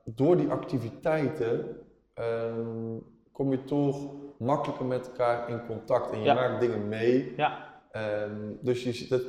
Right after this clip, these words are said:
Speaker 1: dat is wel grappig. In dinsdag, dan kijkt iedereen naar elkaar toe, wat ik al zei. Wie ben jij?
Speaker 2: Nog
Speaker 1: Wat,
Speaker 2: een
Speaker 1: eh,
Speaker 2: beetje,
Speaker 1: hoe gaat het? Heel
Speaker 2: ja.
Speaker 1: erg aftastend.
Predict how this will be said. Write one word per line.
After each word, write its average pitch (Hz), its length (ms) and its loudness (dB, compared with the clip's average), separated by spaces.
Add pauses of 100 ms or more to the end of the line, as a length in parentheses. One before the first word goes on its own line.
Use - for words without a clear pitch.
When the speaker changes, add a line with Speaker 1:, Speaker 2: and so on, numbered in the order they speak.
(120)
Speaker 1:
dat 117 160 0
is - 60 -6
wel 127 140 4
grappig. 123 460 -4
In 117 340 -6
dinsdag, 131 720 2
dan 113 220 -2
kijkt 117 280 2
iedereen 113 240 0
naar 110 100 -4
elkaar 104 260 -4
toe, 113 240 0 (160)
wat 110 100 -6
ik 104 80 -6
al 104 120 0
zei. 101 320 0 (760)
Wie 110 180 -2
ben 107 180 0
jij? 98 220 0
Speaker 2:
Nog 98 140 -2
Speaker 1:
Wat, 123 140 4
Speaker 2:
een 120 60 -4
Speaker 1:
eh, 120 60 -2
Speaker 2:
beetje, 123 420 6
Speaker 1:
hoe 113 120 2
gaat 120 240 6
het? 139 100 2
Heel 139 100 4
Speaker 2:
ja. 139 120 10
Speaker 1:
erg - 140 2
aftastend. 175 800 0